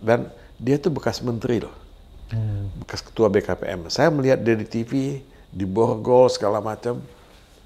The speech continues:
Speaker 1: Saya bilang, "Aduh, kok apa ya? Kok jadi seperti teroris, seperti kriminal ya, pencuri?"
Speaker 2: Pencopet di pasar ya?
Speaker 1: Ya itu, itu sangat tidak, tidak manusiawi gitu.
Speaker 2: Oke.
Speaker 1: Jadi ini kan menimbulkan apa yang disebut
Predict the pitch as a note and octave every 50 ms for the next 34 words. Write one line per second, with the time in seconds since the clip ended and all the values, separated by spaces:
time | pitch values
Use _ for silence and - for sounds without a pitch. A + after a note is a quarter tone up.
0 | - - - - - - - - - C3 D#3+ E3 - - - - - - - -
1 | - - - - - - - - - - _ _ _ - - - - - - -
2 | - - A2+ E2+ D#2 E2 - - - C3 - C3 G2+ - - A#2 A#2 C3 B2 -
3 | - - G#2+ G2 - C3 B2 - - - - - - - - A#2 A2 A2 A2 G#2+
4 | G#2 A2 A2+ A2 - - - - - - - - - - - A#2 - - - A#2
5 | G#2 F#2 A2 G#2 G2+ G#2 G#2+ A2 A2 - B2+ G#2+ A2+ B2 - - - - - -
6 | - G#2+ G2+ F2 - - A2 G2 G#2+ A2+ - - - - - - - - B2 G#2+
7 | G#2 - B2+ - B2+ B2 A2+ A#2 A2+ - A#2+ A2+ - B2 G#2+ A2+ B2+ A#2 - -
8 | - - - - - C3+ D3 - G#3 F#3 E3+ - - F3 - - D3 C#3 D3+ D3
9 | - D3 C#3+ D3 C3+ - - C3 C#3 - C3 C3+ B2+ C3 B2+ G#2+ C3 B2+ B2+ C3+
10 | C3+ B2+ G2 E2+ D#2+ - - - - - - - - - A2 G2+ F#2+ G2 - -
11 | - A2+ A2 A#2+ C3+ D#3+ F#3 F3+ - - - E3 E3+ G3 G3 G3+ F#3+ F3+ E3 D#3
12 | D3+ D3 C#3+ C#3+ D3 C#3 - D3 C#3+ D3 - C#3+ - C3 B2+ A#2 - C#3 D3